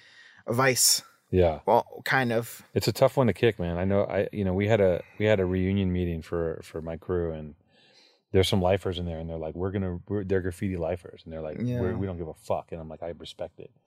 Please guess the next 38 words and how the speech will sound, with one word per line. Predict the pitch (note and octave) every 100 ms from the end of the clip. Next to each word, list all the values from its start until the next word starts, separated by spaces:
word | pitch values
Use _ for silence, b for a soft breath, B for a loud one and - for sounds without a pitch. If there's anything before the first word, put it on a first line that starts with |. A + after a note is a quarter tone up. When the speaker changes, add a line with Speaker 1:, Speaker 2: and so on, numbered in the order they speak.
| -
Speaker 1:
Yeah. | B2 B2 A#2 A#2+ -
Speaker 2:
Because, | F#2 G2 E2+
uh, | F2 F2
you | F2+
know, | D2 - -
there's | G2 F#2+
a | F#2
point | - F#2
at |
which | F2+
it | E2+
became | E2 F#2 E2+
too | F#2
uncomfortable | E2 F2+ E2 D2+
for |
me | E2+
to | D#2+
do | D2+
graffiti. | D#2+ - E2+
I | D#2
was | D2+
like, |
"I | D#2
can't | - E2+
do | F#2
this | G2+ F2
anymore." | D#2+ - - _ _ b b b
Because | B2 C3+ A2+
Speaker 1:
Yeah. |
Speaker 2:
I |
probably | G#2+ B2+ A#2
wasn't | A2+ G#2
good | A2
enough. | A2+ G2+
Like, | G2+ F2
once | B2 B2+
you | D#3+
get | D3